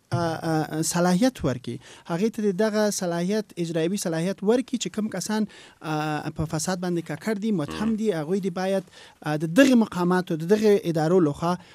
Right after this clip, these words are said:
اه، د دوی قضیو ته رسیدګي وشي. او په عین حال کې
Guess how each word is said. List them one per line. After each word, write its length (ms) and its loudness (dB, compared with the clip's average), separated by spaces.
اه، 200 -4
د 120 -2
دوی 220 2
قضیو 420 -2
ته 240 0
رسیدګي 500 4
وشي. 300 4
او 100 2
په 120 0
عین 300 6
حال 320 2
کې 300 -2